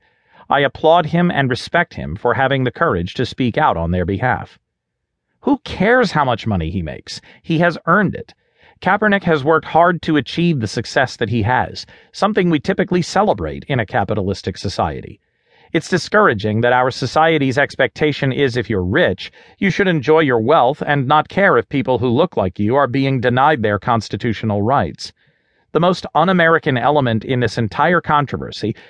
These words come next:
is the idea that Kaepernick should keep his grievances to himself, lest they force us to have a difficult conversation about the state of the nation. Kaepernick has never said that he does not respect police officers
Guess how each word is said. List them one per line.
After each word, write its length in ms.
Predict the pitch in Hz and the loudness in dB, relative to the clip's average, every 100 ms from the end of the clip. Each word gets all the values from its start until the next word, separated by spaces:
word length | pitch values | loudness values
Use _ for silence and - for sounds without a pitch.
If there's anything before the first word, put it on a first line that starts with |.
| - - | -8 -2
is 100 | 156 | 0
the 140 | 165 | 2
idea 340 | 160 147 170 | 2 2 0
that 160 | 156 - | 0 -2
Kaepernick 460 | - 160 175 165 - | -2 0 2 0 -2
should 200 | 127 - | -6 -4
keep 200 | 139 139 | -4 -2
his 160 | 107 | -2
grievances 580 | 95 123 143 135 - 131 | 0 0 0 -2 -2 -2
to 140 | 127 | -2
himself, 640 | 107 95 - 156 135 - - - - - | -2 -2 -2 -2 -2 -4 -20 -20 -12 -2
lest 360 | 170 - - | 0 0 -2
they 160 | 160 139 | 0 0
force 340 | - 151 - | 2 2 4
us 160 | 131 - | 0 2
to 120 | 123 | 0
have 160 | 120 107 | 0 0
a 40 | |
difficult 520 | 90 135 131 131 107 | -2 -2 0 0 0
conversation 720 | - 113 95 95 160 143 120 120 | 0 0 0 0 -2 0 -2 0
about 280 | 120 107 - | 2 0 -2
the 80 | |
state 280 | 104 - 85 | -6 -4 -4
of 100 | 82 | -4
the 80 | 95 | -2
nation. 500 | 110 143 - - - _ _ _ _ _ _ _ _ _ _ - | -2 -2 -6 -16 -18 _ _ _ _ _ _ _ _ _ _ -4
Kaepernick 400 | 175 214 208 202 | 0 2 0 0
has 300 | 143 131 123 | 0 0 2
never 320 | 147 185 196 | 2 2 2
said 300 | - 131 107 | 2 0 2
that 100 | 117 | 0
he 140 | 127 | 0
does 180 | 117 101 | 0 0
not 180 | 123 139 | 2 2
respect 460 | 147 - 135 123 - | 0 -2 0 0 -2
police 340 | 147 131 - | 0 0 2
officers 540 | 113 107 104 113 104 | 2 0 -2 -2 -2